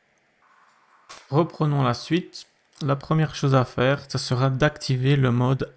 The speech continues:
avancé qui permet d'avoir des entrées supplémentaires dans le menu. Donc pour cela, cliquez sur votre pseudo qui se trouve dans la barre latérale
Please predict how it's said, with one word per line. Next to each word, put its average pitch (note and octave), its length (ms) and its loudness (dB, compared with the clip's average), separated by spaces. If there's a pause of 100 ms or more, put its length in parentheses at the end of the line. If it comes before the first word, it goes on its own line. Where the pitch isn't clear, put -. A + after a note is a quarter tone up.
avancé A#2+ 720 -4 (180)
qui C3+ 100 -4
permet C3 320 2
d'avoir A#2 260 0
des A#2+ 160 -2
entrées C3+ 300 -2
supplémentaires B2+ 720 -2
dans C3+ 140 -2
le C3 60 0
menu. A#2+ 380 -2 (800)
Donc C3+ 120 -6
pour - 220 -4
cela, A2 420 0 (540)
cliquez D3 320 -2
sur B2 220 -4
votre C#3+ 280 -2
pseudo A#2+ 520 0 (2000)
qui C#3+ 100 -8
se - 60 -6
trouve B2 200 -2
dans C3 140 -2
la C3 120 0
barre A#2 200 0
latérale A#2 560 -4